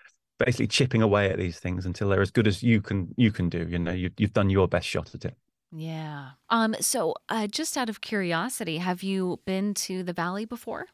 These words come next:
Speaker 1: I have not, no. I
Speaker 2: Okay.
Speaker 1: very much want to. So, yeah, absolutely. Very excited.
Speaker 2: Excellent. Well, you're coming at a great time, you know, it's starting to just linger right around seventy and sunny. So,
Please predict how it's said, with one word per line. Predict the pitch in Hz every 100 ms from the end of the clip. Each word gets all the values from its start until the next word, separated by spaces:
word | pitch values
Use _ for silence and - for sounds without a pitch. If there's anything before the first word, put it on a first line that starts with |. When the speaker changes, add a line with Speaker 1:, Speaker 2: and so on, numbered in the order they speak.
| _
Speaker 1:
I | 131
have | 117 127 127
not, | 135 -
no. | 113 127 120 -
I | -
Speaker 2:
Okay. | 104 -
Speaker 1:
very | 101 131 127 127
much | 123 123 -
want | 107 -
to. | 101
So, | -
yeah, | 110 117
absolutely. | 107 117 - 110 101
Very | 104 110
excited. | - 104 95 101 - _ 226
Speaker 2:
Excellent. | 294 - 220 165 107
Well, | 165
you're | 170 165
coming | 190 185 196
at | 196
a |
great | 160 160
time, | - 160 143 147
you | 139
know, | 131 127 143
it's | -
starting | - 139 - 135 135 127
to | 131 139 135
just | - 143 - - - -
linger | 185 196 190 170
right | 156 160
around | 156 147
seventy | 156 147 143 147 143
and | 135 135
sunny. | - 127 123 -
So, | 120 - 147 143 135